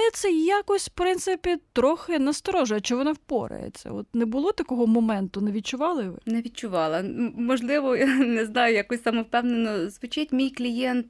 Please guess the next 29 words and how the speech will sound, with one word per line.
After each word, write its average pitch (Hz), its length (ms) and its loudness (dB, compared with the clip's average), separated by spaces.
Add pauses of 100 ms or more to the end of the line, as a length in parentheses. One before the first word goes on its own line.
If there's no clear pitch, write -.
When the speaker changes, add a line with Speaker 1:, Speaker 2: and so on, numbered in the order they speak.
Speaker 2:
ем, 208 600 0
обвинувачений, 190 1000 -2 (300)
е, 190 260 -2
котрому 220 380 -4
я 202 120 0
надавала 196 440 0
якраз 180 340 -4
правову 190 300 0
допомогу 190 420 -4
в 208 80 -2
відділку, 208 400 -6
потім 180 400 -2
в 165 60 -8
суді, 202 680 -4
на, 185 200 -4
на 196 600 0
стадії 180 400 -2
досудового 240 600 -4
слідства 220 560 -6 (280)
і 196 140 -6
вже 185 580 -2
під - 120 -10
час 196 160 -4
судового 233 520 -2
розгляду, 208 640 -4 (280)
був 240 180 0
молодий 214 400 0
чоловік, 226 760 -2
е, 190 960 -4